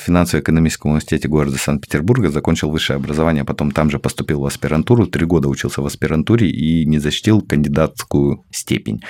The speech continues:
То есть, можно сказать, чуть-чуть экономики я касался, поэтому как бы я немного умею считать. Плюс у нас есть финансовый департамент щас на работе, они всё считают.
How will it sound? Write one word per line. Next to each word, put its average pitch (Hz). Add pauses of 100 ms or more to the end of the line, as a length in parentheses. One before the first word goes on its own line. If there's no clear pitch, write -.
(160)
То -
есть, -
можно 131
сказать, 120
чуть-чуть -
экономики 92
я 78
касался, -
поэтому 90
как 82
бы 82
я 95
немного 87
умею 78
считать. - (280)
Плюс 143
у -
нас 92
есть 82
финансовый 73
департамент 143
щас -
на 107
работе, 95
они 78
всё -
считают. -